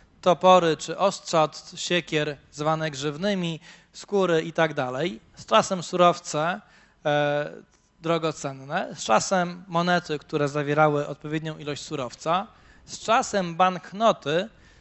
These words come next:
czyli to już nie było zbudowane ze złota, tylko papier, znacznie mniejsza wartość,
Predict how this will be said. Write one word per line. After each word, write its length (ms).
czyli 240
to 120
już 160
nie 120
było 220
zbudowane 600
ze 140
złota, 560
tylko 260
papier, 560
znacznie 360
mniejsza 340
wartość, 580